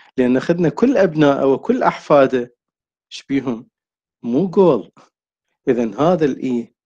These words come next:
مع أبنائه ومع أحفاده هو إيش بيه؟ نقطة ميتة، ما قاد إلى الجول. طبعًا الجول مالتنا اليو هو، أوكي؟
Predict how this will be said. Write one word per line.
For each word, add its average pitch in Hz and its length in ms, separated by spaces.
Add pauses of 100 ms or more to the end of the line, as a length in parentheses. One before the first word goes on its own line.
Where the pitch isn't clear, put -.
(400)
مع 120 440
أبنائه 120 400
ومع 151 380
أحفاده 160 720
هو 127 180
إيش - 180
بيه؟ 123 320 (120)
نقطة 123 380
ميتة، 117 640 (240)
ما 160 140
قاد 160 340
إلى 117 160
الجول. 101 300
طبعًا 117 240
الجول 139 300
مالتنا 175 400
اليو 160 300
هو، 104 360 (360)
أوكي؟ 147 400